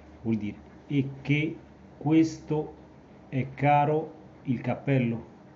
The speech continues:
Però tu non dici così, tu in italiano tu tradurri, "È caro questo cappello?"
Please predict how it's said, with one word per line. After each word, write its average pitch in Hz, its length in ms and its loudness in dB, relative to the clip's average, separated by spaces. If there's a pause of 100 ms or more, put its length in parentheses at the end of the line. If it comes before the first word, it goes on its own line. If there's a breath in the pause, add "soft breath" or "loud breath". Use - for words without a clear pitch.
(300)
Però 107 120 -10
tu 107 60 -6
non 107 100 -4
dici 107 160 -2
così, 92 260 -10 (380)
tu 107 100 -8
in 101 100 -8
italiano 104 320 -4
tu 107 160 -6
tradurri, 98 460 -10 (920 loud breath)
"È 123 200 -6
caro 156 260 6
questo 131 280 4
cappello?" 131 800 -2